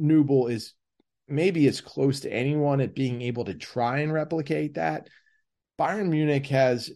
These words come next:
found a way <laughs> over the last couple of years to alienate him and, and make him feel unwanted. At least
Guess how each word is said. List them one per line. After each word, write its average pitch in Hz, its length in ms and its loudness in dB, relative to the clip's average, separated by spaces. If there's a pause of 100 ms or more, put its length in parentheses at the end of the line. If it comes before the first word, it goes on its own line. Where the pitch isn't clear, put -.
found 139 320 0
a 135 60 6
way 117 460 2
<laughs> - 20 -8
over 131 220 -2
the 117 80 0
last 117 300 2
couple 117 200 -4
of 98 100 -8
years 107 320 -4 (320)
to 143 140 -6
alienate 131 600 2
him 107 200 -4
and, 101 140 -8
and 104 220 -10 (120)
make 127 280 -4
him 120 300 -6
feel 107 320 -4
unwanted. 95 560 -6
At 107 160 -6
least 147 380 0